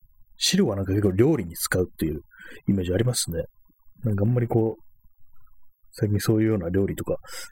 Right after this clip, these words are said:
料理というか、全然料理自体してないですけども、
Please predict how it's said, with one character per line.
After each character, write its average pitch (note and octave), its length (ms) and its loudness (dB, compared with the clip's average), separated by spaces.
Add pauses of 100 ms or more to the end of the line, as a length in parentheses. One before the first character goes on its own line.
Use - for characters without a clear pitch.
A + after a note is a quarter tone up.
(300)
料 A#2 140 4
理 G#2 80 -2
と - 60 -4
い F2 40 0
う E2+ 40 -4
か、 - 180 -2 (1080)
全 G#2+ 120 4
然 A2 120 2
料 B2 140 4
理 B2+ 80 -2
自 C3 140 2
体 - 60 0
し - 120 0
て C3 100 4
な B2+ 80 4
い G2 40 -2
で D2+ 80 -8
す - 120 -4
け F2+ 80 0
ど E2+ 80 -4
も、 D#2+ 220 -2